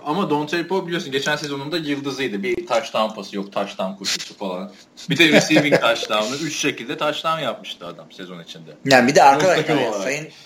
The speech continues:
Speaker 1: Defans oynuyorsun,
Speaker 2: dinleyiciler.
Speaker 1: hücumda yapılabilecek her türlü touchdown'ı yapıyorsun.
Speaker 2: Ya bu adamlar J J Watt'ın yaptığı gibi pas tuttum touchdown böyle bir adam değil.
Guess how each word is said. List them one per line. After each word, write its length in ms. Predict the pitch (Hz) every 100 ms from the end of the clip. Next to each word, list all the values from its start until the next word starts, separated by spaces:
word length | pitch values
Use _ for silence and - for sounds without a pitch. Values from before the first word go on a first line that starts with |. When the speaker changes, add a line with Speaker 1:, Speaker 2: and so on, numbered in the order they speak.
| -
Speaker 1:
Defans 360 | 135 170 214 170
oynuyorsun, 300 | 165 156 147
Speaker 2:
dinleyiciler. 560 | 147 147 190 127 - 139
Speaker 1:
hücumda 280 | 143 170
yapılabilecek 480 | 180 170 175 160 196
her 200 | 196 175
türlü 140 | 170 185
touchdown'ı 460 | 170 185 160 143
yapıyorsun. 420 | 104 98 - - _ _ _ _ -
Speaker 2:
Ya 180 | 123
bu 120 | 120 170
adamlar 440 | 175 208 185 -
J 180 | 127 147
J 160 | 151
Watt'ın 360 | 165 160 156 175
yaptığı 340 | 156 151 -
gibi 220 | 185 165 -
pas 240 | 139 135
tuttum 300 | 143 - 135
touchdown 400 | 143 139 151 123
böyle 240 | 127 143
bir 60 | 139
adam 260 | 139 147 139
değil. 160 | 117